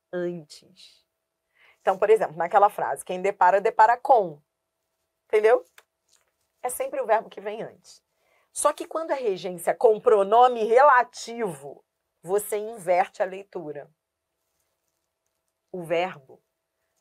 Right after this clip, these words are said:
não vem antes da preposição. O verbo vem depois.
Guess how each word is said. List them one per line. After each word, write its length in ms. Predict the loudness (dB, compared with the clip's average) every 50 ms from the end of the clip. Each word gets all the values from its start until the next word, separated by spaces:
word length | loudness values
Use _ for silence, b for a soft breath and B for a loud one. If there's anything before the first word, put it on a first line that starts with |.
| _ _
não 460 | -12 -8 -6 -4 -4 -4 -6 -8 -10
vem 400 | -10 -8 -6 -6 -6 -6 -8 -10 _ _ _ _ _ _ _
antes 760 | 0 2 4 4 4 2 0 -4 -8 -10 -10 -10 -10 -12 -8
da 160 | -4 -4 -4
preposição. 920 | -4 -6 -10 -10 -10 _ -14 -14 -12 -12 -14 -12 -14 -14 -16 -18 -20 _ _ _ _ _ _ _ _ _ _ _ _ _ _
O 140 | -4 -4 -4
verbo 460 | -4 -2 0 0 0 0 -2 -6 -8
vem 320 | -6 -6 -10 -10 -10 -12 -14 -16 -14 -6
depois. 1300 | -4 -2 -2 -2 -4 _ _ _ _ _ -8 -6 -6 -6 -8 -10 -14 -20 -20 -20 -20 -20 -20 _ _